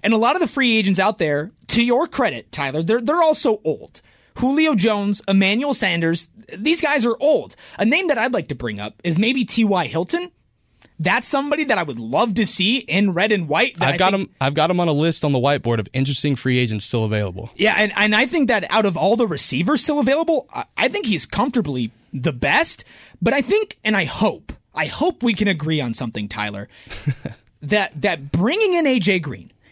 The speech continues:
Speaker 1: if this does happen, if Steve Keim puts pen to paper, it needs to be a secondary move. It cannot be your main, "Hey, look what we did in the skill position"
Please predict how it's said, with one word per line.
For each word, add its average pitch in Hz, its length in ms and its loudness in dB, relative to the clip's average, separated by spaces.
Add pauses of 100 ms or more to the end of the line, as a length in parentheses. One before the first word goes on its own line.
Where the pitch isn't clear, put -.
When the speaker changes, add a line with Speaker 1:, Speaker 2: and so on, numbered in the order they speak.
(160)
Speaker 1:
if 320 200 -2
this 311 200 2
does 220 260 0
happen, 92 400 -8 (340)
if 240 160 0
Steve 285 300 -2
Keim 226 240 0
puts - 360 -4
pen 208 320 0
to 254 60 2
paper, 110 460 -6 (400)
it 208 140 2
needs 180 460 0
to 254 160 0
be 131 420 0
a 131 100 -2
secondary 131 960 -2
move. 101 480 -4 (400)
It - 220 -2
cannot 269 600 0
be 107 360 -4 (300)
your 170 440 0 (220)
main, 262 580 0
"Hey, 262 540 0
look 233 200 0
what 269 140 2
we 294 160 2
did 254 180 2
in 269 180 4
the 214 80 0
skill 320 300 0
position" 226 560 0